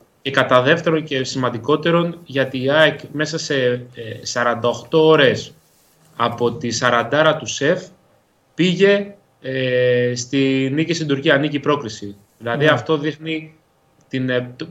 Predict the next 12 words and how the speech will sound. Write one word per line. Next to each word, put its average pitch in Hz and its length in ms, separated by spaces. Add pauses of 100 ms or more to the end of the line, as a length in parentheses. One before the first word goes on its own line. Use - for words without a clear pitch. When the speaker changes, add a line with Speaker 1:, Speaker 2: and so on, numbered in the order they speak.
Speaker 1:
π-, - 120
πνευματική 123 680
προετοιμασία 135 520
που 139 60
είχε 139 140
κάνει 143 240
ο 127 40
Ηλίας 139 220
Κατζούρης, 135 520
ο 131 60
οποίος 139 320
κατάφερε 139 640